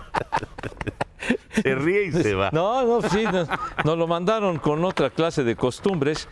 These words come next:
Speaker 1: <laughs>
Speaker 2: pero traje algo que había dicho yo la semana anterior que iba a, a traer, que, que platicamos algo, algo de la, de los, platicamos algo de Atlanta noventa y seis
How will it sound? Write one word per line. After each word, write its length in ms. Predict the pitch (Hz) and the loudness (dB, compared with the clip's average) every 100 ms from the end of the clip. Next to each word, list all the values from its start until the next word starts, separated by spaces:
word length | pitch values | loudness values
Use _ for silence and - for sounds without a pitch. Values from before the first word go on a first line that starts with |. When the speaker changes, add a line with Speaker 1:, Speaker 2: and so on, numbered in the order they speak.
| - 139 | -2 0
Speaker 1:
<laughs> 200 | 143 151 | 2 0
Speaker 2:
pero 140 | 180 | 0
traje 280 | 254 269 254 | 0 0 2
algo 200 | 254 208 | 2 2
que 100 | 185 | 2
había 220 | 170 214 | 2 2
dicho 340 | 202 208 175 147 | 2 0 2 2
yo 180 | 165 175 | 4 2
la 120 | 151 | 2
semana 320 | 131 147 165 | 0 0 0
anterior 360 | 131 123 135 135 | 0 2 2 2
que 100 | 120 | 2
iba 480 | 127 131 98 85 76 | 2 2 0 -2 -2
a, 440 | 90 85 85 98 | -2 0 0 0
a 40 | 98 | 0
traer, 360 | 104 98 139 - - - - - - - - - | 0 2 0 -4 -12 -20 -20 -20 -20 -20 -8 -2
que, 140 | 110 | -2
que 220 | - 135 - - - 143 | 0 -2 -2 -10 -4 0
platicamos 960 | 131 - 120 170 165 175 294 - - - - - - - - - - - - - - - - | 0 0 0 0 2 2 0 -2 -8 -16 -20 -20 -20 -20 -20 -20 -20 -20 -20 -20 -20 -4 -2
algo, 360 | 170 180 151 | 0 2 2
algo 320 | 143 160 156 117 | 0 0 0 2
de 200 | 107 98 | 2 2
la, 440 | 98 95 92 95 | 0 0 -2 -4
de 220 | 98 101 98 | -2 0 2
los, 420 | 104 101 - - - - - | 2 0 -6 -16 -20 -20 -4
platicamos 500 | 107 - 156 190 - | -2 -2 -2 -2 0
algo 220 | 170 160 | 0 0
de 300 | 107 98 92 | 0 0 0
Atlanta 500 | 90 - 143 147 147 | 0 0 -2 -2 -2
noventa 460 | 110 92 95 87 95 | 0 0 -2 -2 -2
y 80 | 92 | 0
seis 360 | 113 139 - | 0 0 -2